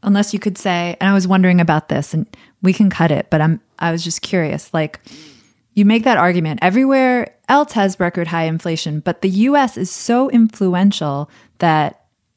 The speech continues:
is our inflation contagious? Like, the dollar is the dominant thing. So if the country that makes the dollars is having inflation,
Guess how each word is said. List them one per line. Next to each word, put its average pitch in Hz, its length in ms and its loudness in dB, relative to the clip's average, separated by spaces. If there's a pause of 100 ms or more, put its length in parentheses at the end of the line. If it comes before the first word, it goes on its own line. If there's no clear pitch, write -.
(640)
is 190 160 0 (140)
our 226 360 0 (340)
inflation 196 760 0 (160)
contagious? 185 720 -2 (1600)
Like, 190 260 -4
the 202 100 2
dollar 208 360 4
is 180 320 0
the 160 420 -4
dominant 170 560 2
thing. 147 460 0
So 160 500 -2 (220)
if 165 140 -4
the 175 80 -4
country 170 340 0
that 165 320 -2 (260)
makes 175 280 0
the 175 80 0
dollars 165 520 2
is 160 180 -4
having 170 320 0
inflation, 170 640 0